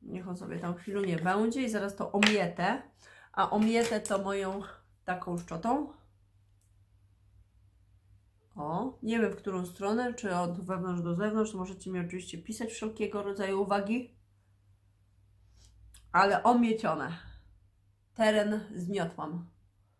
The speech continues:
No i to, co mi zostało na pędzelku, to oczywiście mi się gdzieś tutaj fajnie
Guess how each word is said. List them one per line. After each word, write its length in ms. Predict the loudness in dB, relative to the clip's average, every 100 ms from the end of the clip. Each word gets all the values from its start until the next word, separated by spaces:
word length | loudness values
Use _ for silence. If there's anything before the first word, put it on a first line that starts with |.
| _ _ _ _ _ _
No 120 | -6 -4
i 80 |
to, 100 | -4
co 100 | -2
mi 140 | 0 0
zostało 420 | -4 -2 0 0
na 100 | 0
pędzelku, 540 | -4 -2 -2 -2 -4
to 120 | -6 -6
oczywiście 500 | -6 -8 -10 -10 -8
mi 140 | -8
się 100 | -8
gdzieś 240 | -8 -8
tutaj 280 | -10 -8 -6
fajnie 380 | -6 -6 -2